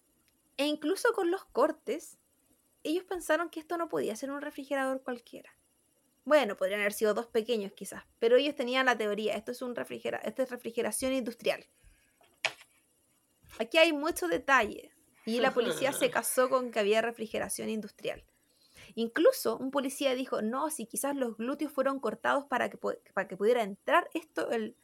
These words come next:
Speaker 1: adentro del, del refrigerador", cuando estaban intentando teorizar,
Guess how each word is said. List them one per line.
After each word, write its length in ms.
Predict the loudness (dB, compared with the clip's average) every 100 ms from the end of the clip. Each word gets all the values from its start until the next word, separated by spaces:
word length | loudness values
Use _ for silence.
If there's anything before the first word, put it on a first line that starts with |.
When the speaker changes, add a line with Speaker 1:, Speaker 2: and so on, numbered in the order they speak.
| _
Speaker 1:
adentro 480 | 2 4 4 4 6
del, 520 | 8 8 4 0 -2 -2
del 100 | -2
refrigerador", 600 | -4 -2 4 6 4 0 _ _ _ _ _ -20 -20 _ _ _ _ _ _
cuando 200 | -2 0
estaban 320 | 2 4 4
intentando 440 | 2 -2 -2 -2 2
teorizar, 540 | 2 2 -2 -6 -6